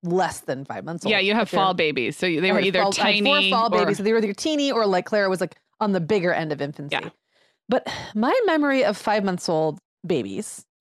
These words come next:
Speaker 1: is from birthday or other people's, you know, events and things, is that they don't really open gifts.
Speaker 2: No.
Speaker 1: They don't really have the dexterity to do that, right? So I feel like Julia's already being set up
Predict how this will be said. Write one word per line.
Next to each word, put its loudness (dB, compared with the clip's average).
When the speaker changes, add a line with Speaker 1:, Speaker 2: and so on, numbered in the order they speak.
Speaker 1:
is 4
from 0
birthday 0
or 2
other 0
people's, -4
you -8
know, -4
events -4
and -10
things, -8
is -2
that 2
they 0
don't 0
really -2
open -2
gifts. -4
Speaker 2:
No. 2
Speaker 1:
They 2
don't 0
really 2
have 0
the 0
dexterity 2
to -2
do 0
that, 0
right? 0
So 2
I 4
feel 0
like 2
Julia's 2
already 2
being 0
set 0
up 0